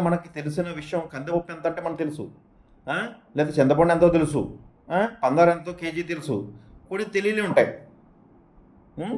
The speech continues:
కొన్ని తెలియని వీటిలో ఏం చేస్తారు రెగ్యులర్గా మీరు మసాలా సరుకులు లేకపోతే వీటిలోనూ యాలకులు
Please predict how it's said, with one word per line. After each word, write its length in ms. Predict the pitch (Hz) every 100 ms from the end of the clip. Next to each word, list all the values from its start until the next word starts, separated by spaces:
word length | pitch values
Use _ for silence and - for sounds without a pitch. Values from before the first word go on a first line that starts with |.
| -
కొన్ని 180 | - 190 196
తెలియని 240 | 202 208
వీటిలో 180 | 208 202
ఏం 80 | 190 196
చేస్తారు 240 | 185 180 175
రెగ్యులర్గా 400 | 180 180 175 170 160 - - - - _ 156
మీరు 120 | 165 147
మసాలా 260 | 147 160 160
సరుకులు 260 | 160 151 165 165 151
లేకపోతే 320 | 143 143 147 143
వీటిలోనూ 420 | 139 147 147 151 147
యాలకులు 440 | 135 135 135 143